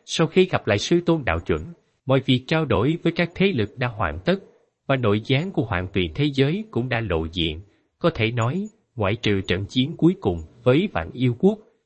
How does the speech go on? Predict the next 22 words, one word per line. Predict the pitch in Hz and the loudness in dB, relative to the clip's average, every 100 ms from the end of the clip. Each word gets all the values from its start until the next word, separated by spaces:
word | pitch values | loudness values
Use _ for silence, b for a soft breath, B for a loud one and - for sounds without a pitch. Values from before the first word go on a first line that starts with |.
| - | 2
Tôn | 147 120 | 2 4
Ngộ | 87 82 | -2 -2
Không | - 147 | -2 -4
không | 143 131 | -2 -4
còn | 131 87 78 | -2 -6 -4
gì | 85 | -6
lo | 73 95 | -2 -2
lắng. | 101 104 175 - - | -2 -4 -8 -14 -6
Đặc | - - | -6 -4
biệt, | 92 85 - _ _ | -2 -2 -6 _ _
sau | - 175 | -2 0
khi | 170 175 | 2 2
hỏi | 127 127 160 | 2 0 0
đạo | 98 101 | 0 0
chuẩn | 107 101 170 | 0 -2 -2
về | 104 | -4
khả | - 123 | -2 -4
năng | 123 120 | -2 -4
cất | 117 190 - | -2 -4 0
giữ | 98 107 | -2 0
lão | 120 107 | -2 -2
Sa | 123 - 127 117 | -4 -4 -4 -4